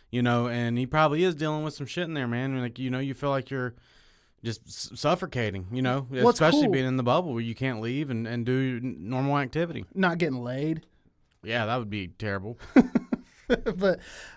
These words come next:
Speaker 2: I, I think now that the second round of the playoffs are starting, if I'm not mistaken, they're able to bring some family members in. They'll, they'll, they'll
Speaker 1: Yeah.
Speaker 2: test, they'll
Speaker 1: Yep.
Speaker 2: quarantine for a
Speaker 1: Yep.
Speaker 2: few days, and then, so the, you know, as, as things continue, now that we know they are, and we'll get into that later,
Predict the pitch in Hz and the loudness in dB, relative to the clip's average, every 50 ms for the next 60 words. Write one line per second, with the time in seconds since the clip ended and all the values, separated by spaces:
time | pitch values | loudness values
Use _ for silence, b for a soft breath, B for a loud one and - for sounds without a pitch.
0 | B B - 208 214 - 156 196 202 196 - 311 359 359 - - 190 196 196 196 | B B 4 4 4 4 4 2 2 6 6 6 6 6 4 0 2 4 8 8
1 | 220 254 262 226 208 196 180 175 170 175 180 175 - 220 208 208 208 202 202 196 | 8 8 8 8 6 6 4 4 4 0 0 4 6 4 4 4 4 2 2 4
2 | 196 185 170 156 - 175 180 196 202 196 - 175 - - - 160 156 151 151 - | 4 4 2 0 0 2 4 4 4 4 2 -2 -6 -4 -2 -2 0 0 -2 0
3 | - 151 156 156 170 185 165 165 143 - - 165 175 180 175 156 135 123 b b | 0 0 2 2 2 0 0 -2 -4 -4 -2 -2 -2 0 0 0 -2 -2 b b
4 | b b b b b 156 175 190 202 226 233 196 202 180 - 170 156 139 170 175 | b b b b b 2 4 6 6 6 6 6 4 2 0 -2 -4 0 0 2
5 | 180 190 202 175 - 175 151 - - 151 156 175 196 202 180 151 143 139 127 135 | 2 4 2 2 0 -2 -2 -2 -2 -2 0 2 4 4 4 2 2 0 0 -2
6 | 131 123 139 139 139 139 135 151 156 165 160 143 - 160 170 160 156 139 - 160 | -2 -2 -2 -2 -2 -2 -2 -2 0 0 0 0 0 0 0 0 0 0 0 -2
7 | 160 147 156 165 170 156 127 185 185 180 - - 170 151 143 135 143 127 131 180 | 0 4 6 8 8 10 8 8 6 4 2 0 0 0 0 2 4 4 6 6
8 | 180 160 - 190 185 180 180 - - 120 123 180 175 170 175 170 156 156 156 156 | 4 2 2 0 0 0 2 2 2 2 2 2 2 0 0 0 0 0 0 0
9 | 160 160 151 139 - b b b b b b b b b b - - 214 202 190 | 0 0 0 -2 -4 b b b b b b b b b b 0 2 2 2 2
10 | 196 240 - - - - 76 - _ _ - - - - - - 240 233 208 196 | 0 -2 -2 -4 -12 -20 -20 -20 _ _ -20 -20 -20 -4 2 6 8 8 8 8
11 | 190 202 220 226 214 - 196 220 214 214 - 220 202 196 185 - - 180 165 - | 8 8 8 8 8 8 8 8 8 8 6 6 6 6 4 4 2 2 4 6
12 | 202 196 180 170 160 160 160 160 165 156 151 156 165 165 160 156 143 147 151 160 | 6 6 6 8 6 6 4 4 4 2 2 2 4 4 4 4 4 2 4 4
13 | 165 156 147 147 151 151 151 156 139 139 135 131 139 147 139 95 113 143 170 180 | 4 4 4 2 2 0 0 0 0 0 0 -2 -2 -2 -4 -2 -2 0 2 4
14 | 175 151 139 135 | 4 2 0 -2